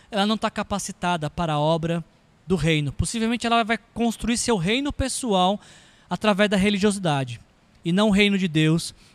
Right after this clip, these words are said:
através da plenitude do Espírito Santo. E sabe o que é interessante? Isso não é, não é exclusivo de Simpson. Não foi que Simpson teve essa ideia, "Ah, só vou, é,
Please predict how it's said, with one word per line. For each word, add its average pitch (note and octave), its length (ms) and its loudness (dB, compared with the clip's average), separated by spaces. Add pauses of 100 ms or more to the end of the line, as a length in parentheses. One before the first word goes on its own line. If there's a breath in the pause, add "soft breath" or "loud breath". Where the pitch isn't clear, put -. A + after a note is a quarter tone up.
(160 soft breath)
através D#3+ 540 2
da D#3 120 2
plenitude F3 800 4 (480 loud breath)
do D3 160 4
Espírito F#3 360 2
Santo. D3+ 280 -4
E A#3 40 -6
sabe D#4 260 -2
o - 40 -12
que A3+ 100 -8
é A3+ 40 -4
interessante? A3 720 -6
Isso A#3 240 -8
não A#3 260 -4
é, G#3+ 360 -2 (640 loud breath)
não F#3+ 300 -8
é F3 800 -4 (360)
exclusivo G3 760 -6
de D#3+ 100 -10
Simpson. E3 340 -8
Não E3 80 -6
foi A#3+ 140 -6
que - 100 -10
Simpson A#3+ 400 -4
teve G#3+ 220 -4
essa G#3 180 -2
ideia, D#3+ 460 -2
"Ah, G3 40 -2
só F3+ 160 -8
vou, G#3 320 -2 (480 loud breath)
é, E3+ 400 -2